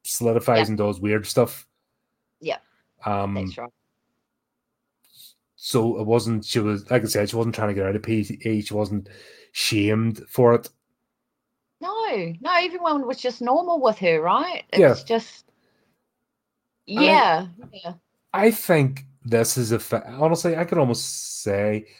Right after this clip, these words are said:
Speaker 1: that this affected Jackson that way when he ran into the story. It's like, why did she do it?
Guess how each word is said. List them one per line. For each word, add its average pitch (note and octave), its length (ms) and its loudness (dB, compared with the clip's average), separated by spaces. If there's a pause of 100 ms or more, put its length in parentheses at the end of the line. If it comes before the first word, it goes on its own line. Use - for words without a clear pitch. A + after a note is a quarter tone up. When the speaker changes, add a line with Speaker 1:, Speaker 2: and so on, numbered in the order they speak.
(280)
Speaker 1:
that G#2 140 -6
this C3 180 4
affected A2 520 -2
Jackson G#2 340 -2
that G#2 140 0
way B2 140 2
when A#2 100 2
he G#2 60 0
ran G2+ 200 0
into G2 160 -2
the G2 80 -4
story. B2 360 2
It's A2+ 120 -4
like, G#2+ 180 -4
why A2 640 0 (100)
did G#2 140 -6
she - 80 -10
do G#2+ 200 -4
it? C3 60 -4